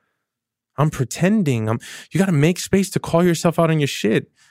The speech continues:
Everyone and their mama's gonna try and tell you what they know. Tell me what you don't know. Boast about that. <laughs> Radical accountability, radical responsibility. Boast about that shit.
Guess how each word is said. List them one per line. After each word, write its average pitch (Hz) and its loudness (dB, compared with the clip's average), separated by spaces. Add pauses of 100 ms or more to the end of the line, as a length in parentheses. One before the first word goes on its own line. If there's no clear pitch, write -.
(120)
Everyone 196 2
and 185 4
their 175 4
mama's 147 2
gonna 139 2
try 143 0
and 127 0
tell 151 0
you 147 0
what 135 0
they 120 0
know. 131 2
Tell 165 -2
me 202 2
what 196 0
you 135 -4
don't 123 0
know. 85 -8 (1000)
Boast 180 2
about 147 0
that. 127 -2 (640)
<laughs> - -14
Radical 156 2
accountability, 127 2
radical 135 0
responsibility. 104 -4
Boast 165 -2
about 151 -2
that 139 0
shit. - -12